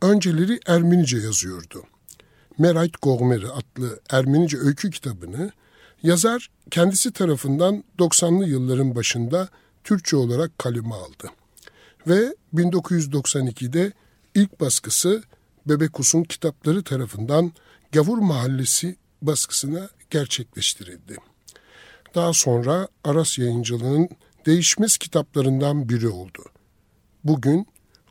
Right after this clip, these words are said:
on beşinci baskısı ile hala raflarda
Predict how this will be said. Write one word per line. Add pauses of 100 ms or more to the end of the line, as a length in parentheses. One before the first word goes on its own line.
on
beşinci
baskısı
ile (360)
hala (360)
raflarda